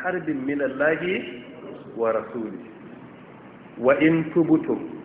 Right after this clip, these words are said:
Amma sai Allah Ta'ala ya ce, "Idan kuka tuba," to shine dadin musulunci. In ma kuna cin riba ko kuna kowane irin sabon Allah ne,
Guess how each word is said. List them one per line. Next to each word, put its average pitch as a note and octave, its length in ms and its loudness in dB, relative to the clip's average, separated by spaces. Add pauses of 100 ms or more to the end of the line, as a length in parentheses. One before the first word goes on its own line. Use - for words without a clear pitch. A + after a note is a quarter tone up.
(1500)
Amma B2 300 6
sai D3+ 80 0
Allah C#3 340 4
Ta'ala A#2+ 340 4
ya A#2+ 120 0
ce, B2 240 -2
"Idan C#3 520 2
kuka D3+ 280 -2 (120)
tuba," A2+ 500 -2 (420)
to F#3+ 120 2
shine D3+ 280 2
dadin A2 240 0
musulunci. A2 560 -10 (1160)
In A3 240 8
ma A3 240 8
kuna A3 340 4
cin G#3+ 160 6
riba D#3+ 260 0
ko G3 140 4
kuna G#3 240 0 (200)
kowane A#3 360 8
irin F3 240 0
sabon C#3+ 300 -2
Allah C#3+ 260 2
ne, A2 160 -4